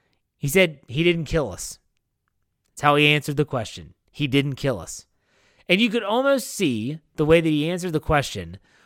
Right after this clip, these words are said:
what the memo was to Devlin Duck Hodges in that game.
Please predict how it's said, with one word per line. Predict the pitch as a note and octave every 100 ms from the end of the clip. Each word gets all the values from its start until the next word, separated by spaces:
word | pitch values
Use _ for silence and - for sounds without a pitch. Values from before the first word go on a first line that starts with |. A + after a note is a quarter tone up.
| _
what | D3 A#3
the | A#3+
memo | G3+ G3+ F#3+ D#3
was | C3+ A#2+ B2 B2+
to | C#3+
Devlin | B2+ D3 D#3 D#3+ D3+
Duck | D3+ D3
Hodges | D#3 C3+ A#2 G#2 G2 - -
in | C#3
that | C#3 C3
game. | A#2+ A2 D#2+